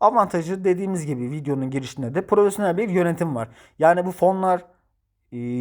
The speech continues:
büyük rakamlarda değerlendirildikleri için tamamen profesyonel kişiler tarafından yönetiliyor. Bu birinci avantajıydı. Bir diğer avantajımız da portföy dağılımı söz konusu bunda. Dediğim gibi yüz liranızı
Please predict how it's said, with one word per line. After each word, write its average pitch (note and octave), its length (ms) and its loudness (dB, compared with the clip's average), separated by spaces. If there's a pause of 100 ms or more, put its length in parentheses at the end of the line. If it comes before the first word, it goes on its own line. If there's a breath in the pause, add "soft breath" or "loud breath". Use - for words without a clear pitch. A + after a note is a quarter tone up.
(680)
büyük G3 420 -2 (640)
rakamlarda D3 920 2 (120)
değerlendirildikleri D#3 840 -2
için A#3+ 280 -6 (260 loud breath)
tamamen A3 440 2
profesyonel G#3 500 0
kişiler G3+ 360 -2
tarafından F#3+ 360 -2
yönetiliyor. A#2 600 -4 (1080 soft breath)
Bu A3+ 160 4
birinci G#3 360 2
avantajıydı. C3+ 760 0 (180)
Bir A#3 160 -6
diğer G3 180 4
avantajımız B2+ 680 0
da B3 240 -2 (100)
portföy F#3 440 0
dağılımı E3 380 2
söz B2+ 260 -4
konusu A2+ 300 -12
bunda. D3 300 -4
Dediğim E3+ 260 0
gibi D3+ 260 -2 (240 loud breath)
yüz F3 260 0
liranızı C#3+ 600 -2